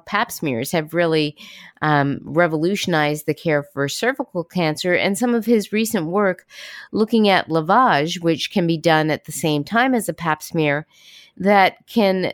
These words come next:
screen for endometrial cancer, which is set to become the third most common cancer in women. Um, so, Doctor Dottino, the other cancer that women often talk about and think about in terms of G Y N cancers is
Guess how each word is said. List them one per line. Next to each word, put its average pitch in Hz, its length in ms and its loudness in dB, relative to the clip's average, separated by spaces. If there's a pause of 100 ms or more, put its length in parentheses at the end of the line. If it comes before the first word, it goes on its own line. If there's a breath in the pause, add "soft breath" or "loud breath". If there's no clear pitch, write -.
screen 196 600 0 (100)
for 175 500 0
endometrial 180 680 0
cancer, 135 640 -6 (400)
which 165 300 0
is 156 200 -2
set - 260 0
to - 120 -14
become 160 480 0 (600 soft breath)
the 170 200 2
third 185 400 2
most 170 300 0
common 160 340 0
cancer 175 580 -2
in 147 340 0
women. 165 480 -2 (760 soft breath)
Um, 233 340 2
so, 294 240 2
Doctor 294 520 2
Dottino, 277 520 2
the 269 140 2
other 330 400 0
cancer 220 440 0
that 151 180 0
women 170 420 0
often 170 640 0 (180)
talk 196 300 -2
about 165 260 2
and 151 240 -2
think 254 180 0
about 156 520 0
in 160 180 -2
terms 156 340 -2
of 151 120 -6
G 165 180 -2
Y 147 200 2
N 139 180 -2
cancers 147 540 -4
is 175 220 0